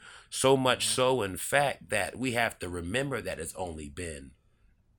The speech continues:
Speaker 1: what, thirty or some odd years. You know, we've been alive at, but so many things have changed so fast.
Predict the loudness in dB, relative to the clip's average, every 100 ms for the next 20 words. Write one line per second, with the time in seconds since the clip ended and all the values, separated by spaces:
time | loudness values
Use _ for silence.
0 | _ _ _ _ _ -6 -6 -8 -6 -4
1 | -4 -4 -4 -6 -8 -10 -8 -8 -8 -10
2 | -14 -18 _ _ _ -12 -10 -8 -10 -10
3 | -8 -6 -2 0 0 -4 -10 -12 _ _
4 | _ _ -18 -4 -2 -2 -4 -10 -14 -10
5 | -8 -8 -10 -12 -10 -8 -8 -8 -12